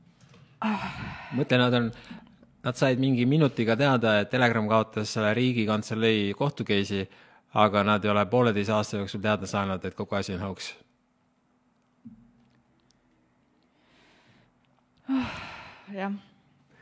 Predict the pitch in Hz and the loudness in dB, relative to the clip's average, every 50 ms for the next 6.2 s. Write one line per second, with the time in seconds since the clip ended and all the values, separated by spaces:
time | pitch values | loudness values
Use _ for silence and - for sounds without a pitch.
0 | - - - - 117 - - 147 135 139 135 120 101 - 120 - - - 139 151 | -20 -14 -4 -2 -2 0 2 2 4 4 2 2 2 0 0 0 4 4 6 8
1 | 151 139 - 127 110 104 101 110 117 - 135 123 113 110 107 117 120 - - 113 | 8 6 6 4 2 4 2 2 0 0 0 2 2 4 2 2 0 0 -2 -2
2 | 101 101 101 104 101 95 - - 120 117 110 - 98 107 107 - - - - 101 | 0 0 0 0 0 -2 0 2 2 2 2 0 -2 -2 -2 -2 -2 -4 -4 -4
3 | 95 98 95 92 98 104 110 107 101 98 92 - 107 104 95 87 85 85 85 80 | -2 -2 -2 -2 -2 -2 0 0 0 -2 -4 -4 -4 -4 -4 -4 -6 -6 -8 -10
4 | - - _ _ - - - - - - - - - - - - - - - - | -10 -14 _ _ -20 -20 -18 -18 -18 -20 -20 -20 -20 -20 -20 -20 -20 -20 -20 -20
5 | - - - - - _ _ _ _ - 196 196 196 202 202 202 202 202 202 196 | -20 -20 -20 -20 -20 _ _ _ _ -12 -8 -6 -6 -6 -6 -6 -6 -8 -8 -10
6 | 196 196 190 190 | -10 -12 -14 -14